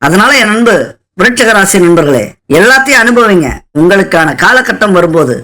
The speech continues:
பதிலடி கொடுக்க தயங்காதீர்கள். அது மாதிரியான காலகட்டம் தான் இந்த ஏப்ரல் மாசத்துக்கு அப்புறம் அற்புதமாக வருகிறது,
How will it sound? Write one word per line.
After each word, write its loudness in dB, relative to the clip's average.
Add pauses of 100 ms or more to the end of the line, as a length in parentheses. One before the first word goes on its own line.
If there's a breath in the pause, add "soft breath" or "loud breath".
(180)
பதிலடி 2
கொடுக்க -2 (240)
தயங்காதீர்கள். -2 (180)
அது 0
மாதிரியான 2
காலகட்டம் -2
தான் 0 (200)
இந்த 0 (120)
ஏப்ரல் -2
மாசத்துக்கு -2
அப்புறம் -2 (360)
அற்புதமாக 0
வருகிறது, 0